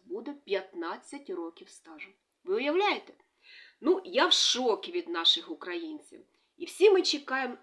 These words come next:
законопроекта про пенсію, нового законопроекта, пенсійного, так сказати, реформи,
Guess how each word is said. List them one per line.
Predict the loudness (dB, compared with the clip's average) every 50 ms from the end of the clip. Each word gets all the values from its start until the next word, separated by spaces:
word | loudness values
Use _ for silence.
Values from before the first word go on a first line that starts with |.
| _
законопроекта | -8 -4 -4 -4 -4 -2 -2 -2 -2 -2 -6 -8 -8 -10 -6 -2 -2 -2 -2 -4 -6 -12 -16 -16
про | -12 -8 -8 -8 -8 -8
пенсію, | -4 -2 -2 -2 -2 -6 -10 -14 -12 -12 -10 -10
нового | -8 -4 -2 0 0 0 0 -2 -4
законопроекта, | -4 -6 -8 -8 -6 -4 -4 -6 -6 -8 -10 -10 -8 -8 -10 -10 -14 -16 -16 -14 -18 -18 -18 -18 _
пенсійного, | -4 -4 -4 -4 -6 -12 -6 0 2 2 2 2 0 -4 -4
так | -6 -8 -12 -8
сказати, | -8 -8 -6 -4 -2
реформи, | -2 -2 -2 -4 -8 -4 -2 -2 0 0 -2 -6